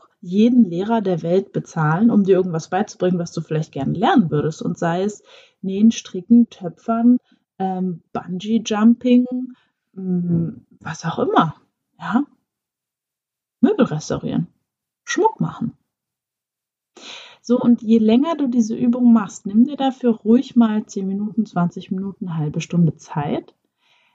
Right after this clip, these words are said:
desto mehr kommen dann ja zwangsläufig Dinge raus, wo du merkst, „Okay, dafür brauche ich eigentlich gar kein Geld.“ Weil die Sachen mit dem Geld, die hattest du ja dann alle in den ersten fünf bis zehn Zeilen, richtig?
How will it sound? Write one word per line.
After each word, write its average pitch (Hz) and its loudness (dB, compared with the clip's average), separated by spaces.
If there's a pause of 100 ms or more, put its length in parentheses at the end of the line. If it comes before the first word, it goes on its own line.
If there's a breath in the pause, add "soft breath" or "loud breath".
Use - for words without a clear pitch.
(140)
desto 196 -2
mehr 214 4
kommen 254 2
dann 254 2
ja 262 0
zwangsläufig 170 -4 (1600)
Dinge 214 4
raus, 269 -4 (540)
wo 208 -4
du 214 -4
merkst, 208 2
„Okay, - 0
dafür 196 -4
brauche 226 -6
ich 330 -6
eigentlich 147 -4
gar - -10
kein - -6
Geld.“ - -8 (460)
Weil 185 2
die 190 2
Sachen 196 2
mit 185 0
dem 165 0
Geld, 185 -2
die 277 2
hattest 247 -8
du 233 0
ja 226 2
dann 226 2
alle 214 2
in 214 4
den 208 0
ersten 190 -4
fünf 165 -2
bis - -14
zehn 151 -4
Zeilen, 143 -6
richtig? 160 -8